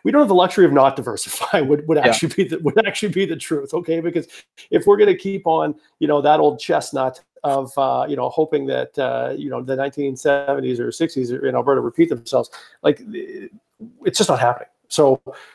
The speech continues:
Speaker 1: we, we absolutely must diversify. And I think it's interesting to see, you know, how much of a role government really has when things get a little bit tough. And,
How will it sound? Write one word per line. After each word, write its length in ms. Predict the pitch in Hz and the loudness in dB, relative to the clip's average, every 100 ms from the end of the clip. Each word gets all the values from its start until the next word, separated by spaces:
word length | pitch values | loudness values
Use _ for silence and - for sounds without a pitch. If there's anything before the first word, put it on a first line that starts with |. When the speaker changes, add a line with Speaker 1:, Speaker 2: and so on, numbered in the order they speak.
| _ | _
Speaker 1:
we, 340 | 127 135 135 151 | -2 0 0 0
we 120 | 143 | 0
absolutely 400 | 160 170 156 143 | 0 0 -4 -2
must 240 | 127 135 - | 0 -2 -2
diversify. 600 | 131 123 - 123 127 127 | -4 -4 -6 -4 0 0
And 220 | 143 143 | 0 0
I 60 | 151 | 2
think 300 | 226 226 _ _ _ _ _ _ | 0 -2 _ _ _ _ _ _
it's 100 | - | 4
interesting 380 | 320 330 180 147 | 6 6 6 2
to 100 | 147 | 0
see, 460 | - 170 165 151 - | -4 -2 0 -2 0
you 100 | 151 | 0
know, 260 | 123 127 _ _ _ _ _ | 0 -2 _ _ _ _ _
how 280 | - 151 156 | 0 4 4
much 340 | 147 143 147 | 6 2 2
of 140 | 165 170 | -4 -4
a 40 | |
role 600 | 139 117 113 135 139 151 _ | -4 -2 0 -2 -6 -18 _
government 500 | - 123 143 131 131 | -4 -2 -2 -2 -2
really 220 | 135 135 | 0 0
has 500 | 131 - 175 117 - - | -2 0 0 0 -6 -10
when 320 | 123 123 117 | -4 -4 -4
things 340 | 120 127 123 - | -4 -4 -4 -10
get 200 | - 127 | -4 -4
a 20 | |
little 140 | 113 | -2
bit 220 | 113 131 - | -2 -4 0
tough. 360 | 135 117 - | 0 0 -4
And, 100 | 123 | -12